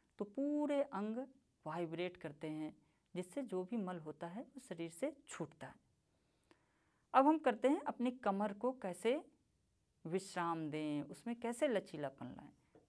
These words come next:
क्योंकि कमर रीढ़ की हड्डी जितनी लचीली रहती है, हमारा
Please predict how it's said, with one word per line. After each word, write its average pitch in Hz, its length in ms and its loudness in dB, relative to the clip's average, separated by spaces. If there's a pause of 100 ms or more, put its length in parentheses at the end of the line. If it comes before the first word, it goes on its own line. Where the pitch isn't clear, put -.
क्योंकि 226 280 -2
कमर 214 300 2
रीढ़ 208 220 4
की 226 160 -2
हड्डी 214 260 0
जितनी 208 360 2
लचीली 214 420 2
रहती 202 320 2
है, 247 300 4 (1200)
हमारा 202 440 4